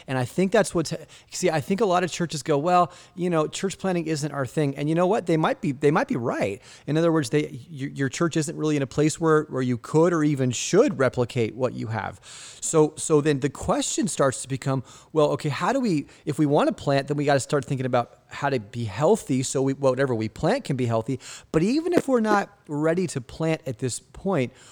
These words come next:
can, what resources do we have now in our church? And I love the fact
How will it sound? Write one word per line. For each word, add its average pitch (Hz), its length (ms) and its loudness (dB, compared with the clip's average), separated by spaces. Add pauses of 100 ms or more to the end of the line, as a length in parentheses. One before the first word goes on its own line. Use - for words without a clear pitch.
(500)
can, 160 240 2
what 151 580 0
resources 165 640 0
do 147 160 -4
we 160 200 -2
have 139 300 -2
now 131 460 0 (220)
in 131 100 -2
our 120 120 0
church? - 280 -6
And 139 80 -6
I 127 60 -2
love 143 280 -2
the 165 80 -4
fact 123 280 -6